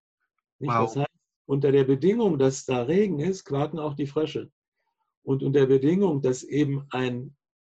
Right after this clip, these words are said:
Speaker 1: ungesunder Boden natürlich bereitet ist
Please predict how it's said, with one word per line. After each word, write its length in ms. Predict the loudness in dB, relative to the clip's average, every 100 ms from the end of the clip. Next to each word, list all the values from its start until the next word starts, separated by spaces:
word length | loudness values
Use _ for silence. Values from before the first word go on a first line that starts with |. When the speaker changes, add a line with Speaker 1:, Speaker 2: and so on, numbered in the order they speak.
| _
Speaker 1:
ungesunder 840 | 0 2 2 2 2 2 0 -4 -12 _ -2
Boden 360 | 4 4 2
natürlich 640 | -4 -6 -8 -8 -8 -10 _ _ _ _
bereitet 500 | -6 -2 0 2 0
ist 480 | 0 0 0 -6 -20